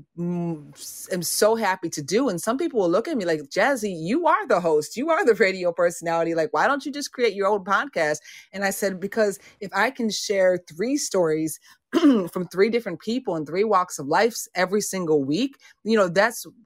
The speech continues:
three times as impact of anything that I could do personally." And, you know, just to know that I have fun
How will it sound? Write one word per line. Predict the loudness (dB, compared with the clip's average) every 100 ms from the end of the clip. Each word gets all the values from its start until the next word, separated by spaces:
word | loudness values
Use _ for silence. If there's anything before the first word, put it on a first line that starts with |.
| -4
three | 0 0
times | 0 -2 -2 -4
as | -6
impact | -4 -2 -2 -2 -4
of | -6
anything | -6 -4 -4 -2
that | 0
I | -2
could | -4
do | -6 -4
personally." | -2 -2 -2 -4 -6 -8 -14 _ -20 -20 -6
And, | -2 0 0
you | -2 0
know, | 0
just | 0 -2
to | -2
know | 2 4 4
that | 4 0 0 -6 -18 -6
I | -2
have | 0 0
fun | 0 2 2 2 -2